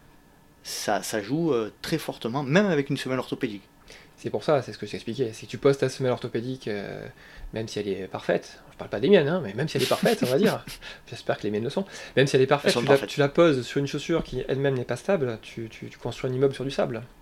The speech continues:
Speaker 2: Donc c'est pour ça que c'est un tout. Et que juste faire une paire de semelles, ça a ni queue ni tête. Euh, l'idée, c'est qu'effectivement, tu peux avoir une chaussure universelle, mais qui n'est pas molle.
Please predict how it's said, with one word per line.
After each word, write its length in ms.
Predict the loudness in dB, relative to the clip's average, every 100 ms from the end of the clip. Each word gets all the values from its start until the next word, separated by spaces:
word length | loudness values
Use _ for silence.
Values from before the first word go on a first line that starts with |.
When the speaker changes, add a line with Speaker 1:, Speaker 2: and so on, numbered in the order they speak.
| -20 -16
Speaker 2:
Donc 100 | -8
c'est 80 | -4
pour 140 | -2
ça 100 | -2
que 60 | -2
c'est 100 | -4
un 80 |
tout. 200 | -6 -8 -12 -16 -20 -20 -12
Et 60 | -4
que 160 | -4
juste 220 | -2 -6
faire 120 | -2 -2
une 100 | 0
paire 120 | -2
de 60 | -2
semelles, 300 | -2 -2 -2
ça 140 | -6
a 60 | -6
ni 120 | -6
queue 100 | -6
ni 100 | -6
tête. 220 | -8 -10 -18 -20 -18 -16 -16 -10
Euh, 680 | -8 -6 -6 -8 -8 -8 -8
l'idée, 220 | -8 -6 -4
c'est 120 | -4
qu'effectivement, 480 | -6 -8 -6 -4 -4
tu 120 | -4
peux 40 |
avoir 140 | -4 -4
une 60 |
chaussure 320 | -6 -8 -8 -8
universelle, 680 | -4 -2 0 -2 0 0 0 -6 -20 -20 -20 -20 -20 -8
mais 80 | -6
qui 140 | -4
n'est 60 | -2
pas 100 | 2
molle. 260 | 2 2